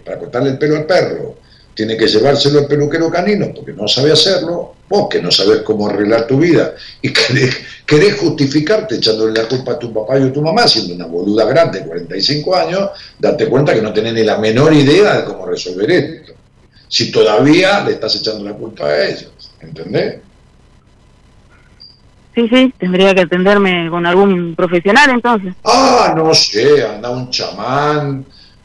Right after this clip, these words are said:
Speaker 1: hacete un baño de inmersión, ¿Entendés? O qué sé yo, hacé lo que quieras, pero hacé algo, porque nunca has hecho nada.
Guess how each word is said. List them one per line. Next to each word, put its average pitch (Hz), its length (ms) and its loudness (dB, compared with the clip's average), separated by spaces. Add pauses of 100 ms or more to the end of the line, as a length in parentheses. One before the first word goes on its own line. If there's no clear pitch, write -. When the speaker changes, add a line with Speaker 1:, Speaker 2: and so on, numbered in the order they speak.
Speaker 1:
hacete 135 460 -2
un - 160 0
baño 120 280 0
de 107 120 -4
inmersión, 175 880 0 (340)
¿Entendés? 110 840 0
O - 580 -10
qué 131 120 0
sé 104 220 2
yo, 87 380 -4 (140)
hacé - 240 -2
lo 277 100 -4
que 156 160 -8
quieras, - 800 0 (280)
pero 80 220 -6
hacé 107 280 2
algo, 90 440 2
porque 78 200 -12
nunca 104 200 -8
has - 120 0
hecho - 260 -6
nada. 95 320 -8